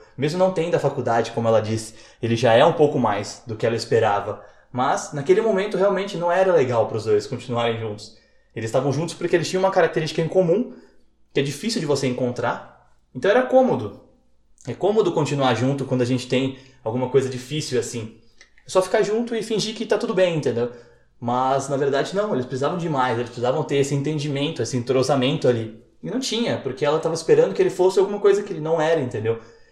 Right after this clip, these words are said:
E que ele não tava interessado em ser naquele momento. Então, naquele, naquela relação, naquele relacionamento, a decisão sensata era realmente essa,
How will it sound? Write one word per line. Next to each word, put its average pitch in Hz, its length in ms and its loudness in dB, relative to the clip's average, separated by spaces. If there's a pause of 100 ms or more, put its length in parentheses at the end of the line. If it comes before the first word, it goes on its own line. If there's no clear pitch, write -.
(100)
E 120 80 -10
que 151 120 -2
ele 151 80 -2
não 156 160 0
tava 175 240 4
interessado 156 500 2
em 180 60 2
ser 170 340 2
naquele 131 280 0
momento. 107 400 -2 (580)
Então, 127 180 4
naquele, 185 400 2
naquela 180 340 2
relação, 156 580 2
naquele 147 280 -4
relacionamento, 156 680 -2
a - 20 0
decisão 147 400 0
sensata 170 560 -2
era 131 100 2
realmente 208 480 0
essa, 196 420 0